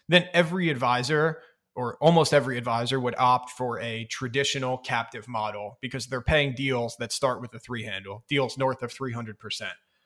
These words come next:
But obviously, we're seeing plenty of advisors opt for independence or for firms that don't necessarily offer the highest transition deal,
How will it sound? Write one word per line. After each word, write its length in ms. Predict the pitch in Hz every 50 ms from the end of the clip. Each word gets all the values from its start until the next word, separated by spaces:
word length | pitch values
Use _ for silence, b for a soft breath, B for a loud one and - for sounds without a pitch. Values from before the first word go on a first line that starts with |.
| _ _ _
But 140 | - 151 - -
obviously, 400 | 165 175 175 180 156 - - 151
we're 180 | 143 151 156
seeing 280 | 139 - 151 143 131 120
plenty 320 | - - 185 180 175 165
of 80 | 143 123
advisors 580 | 123 117 127 123 127 123 113 120 117 117 - -
opt 300 | 135 127 123 120 113 -
for 400 | - - 131 120 113 110 104 -
independence 720 | 120 117 113 113 - 175 180 170 151 143 139 131 127 -
or 140 | - 123 127
for 140 | - - 123
firms 320 | - - 143 139 147 -
that 160 | 151 143 - -
don't 180 | 147 156 - -
necessarily 580 | 147 131 - 120 - - 123 120 120 120 110
offer 380 | 117 120 120 113 - 123 117 110
the 120 | 117 117
highest 440 | 104 - 131 123 123 123 120 - -
transition 520 | - - 127 120 123 131 123 - 120 120
deal, 180 | 113 113 110